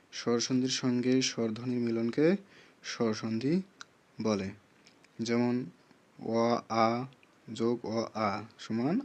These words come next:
আ। যেমন, উত্তর যোগ অধিকার,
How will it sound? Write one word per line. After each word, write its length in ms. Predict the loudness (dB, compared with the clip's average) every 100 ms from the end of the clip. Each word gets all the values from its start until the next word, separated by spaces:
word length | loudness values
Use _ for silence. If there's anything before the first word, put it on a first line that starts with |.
| -4
আ। 180 | -6 -8 -14 -20 -12
যেমন, 400 | -6 -2 -2 -2 -6 -18 -20 _ _ _ _ _ _ -20 -8 -6
উত্তর 500 | -6 -2 4 6 4 -6 _ _ _ _ -12 -4
যোগ 340 | 2 2 2
অধিকার, 400 | 0 2 0 -2